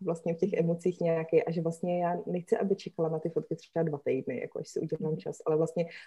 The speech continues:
Speaker 1: a i pro mě je to takový příjemnější, že to vlastně odsejpá ta práce a že vlastně ještě tak, jak tu ženu mám nacítěnou, tak ji vlastně můžu potom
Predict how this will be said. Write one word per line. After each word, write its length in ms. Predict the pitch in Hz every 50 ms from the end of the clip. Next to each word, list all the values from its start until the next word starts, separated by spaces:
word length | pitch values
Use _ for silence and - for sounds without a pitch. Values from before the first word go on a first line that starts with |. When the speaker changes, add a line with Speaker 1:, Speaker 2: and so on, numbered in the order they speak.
| -
Speaker 1:
a 40 | -
i 100 | - 151
pro 160 | - - 165 170
mě 160 | 170 170 170
je 40 | 165
to 80 | 165
takový 220 | 156 156 160 175 170
příjemnější, 500 | - - 160 156 156 156 147 - - 151
že 160 | 151 151 147
to 100 | - -
vlastně 240 | 151 143 - 170 -
odsejpá 380 | 147 - - 156 156 - 147 -
ta 60 | 147
práce 460 | 139 - 139 135 139 - - - 143 - -
a 120 | 139 151 - - - - _ -
že 100 | 156 156
vlastně 240 | 160 156 156 170
ještě 180 | 165 - - 165
tak, 140 | 160 147 156
jak 100 | 156 156
tu 120 | - 165
ženu 160 | 165 165 156 156
mám 120 | 156 147
nacítěnou, 540 | 156 180 - - - 165 - 156 143 139 139
tak 120 | 139 147 - -
ji 60 | 147
vlastně 260 | 147 143 139 - 156
můžu 200 | 143 143 139 143
potom 480 | 139 - 135 - 147 147 147 139 139 -